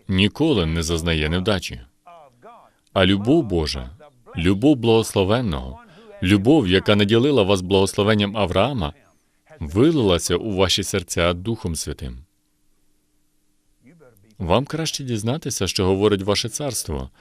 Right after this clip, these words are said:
що думає ваше царство, що говорить ваш Отець і що він думає. Він не думає в темряві, він не думає гріхом, він не думає покаранням.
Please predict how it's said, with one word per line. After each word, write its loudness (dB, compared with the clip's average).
що -2
думає 0
ваше -4
царство, -8
що -2
говорить 0
ваш -6
Отець -4
і -2
що -2
він -2
думає. -6
Він 2
не 2
думає 0
в -4
темряві, -4
він 2
не 4
думає 0
гріхом, -4
він -2
не 2
думає 0
покаранням. -4